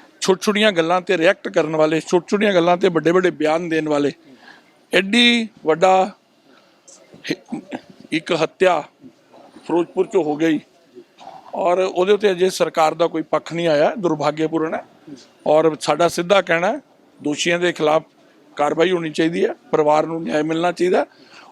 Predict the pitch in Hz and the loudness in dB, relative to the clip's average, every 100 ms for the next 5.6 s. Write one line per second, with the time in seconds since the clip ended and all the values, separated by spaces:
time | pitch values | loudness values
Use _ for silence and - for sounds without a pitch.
0 | - 277 - 220 190 190 220 208 170 - | -4 -4 0 4 4 2 0 0 0 -4
1 | 220 - 196 196 190 160 147 175 170 302 | -10 -8 -8 -6 -2 -2 0 2 2 -2
2 | _ _ _ _ - 170 165 156 165 170 | _ _ _ _ -2 0 2 0 -2 -4
3 | 170 175 175 175 170 165 160 160 156 - | -4 -2 0 0 2 2 0 2 0 0
4 | 202 165 139 - _ - 233 226 226 214 | -2 -2 -4 -12 _ -8 -4 0 -2 -2
5 | 190 156 135 208 190 117 | -2 -2 -2 -6 -10 -10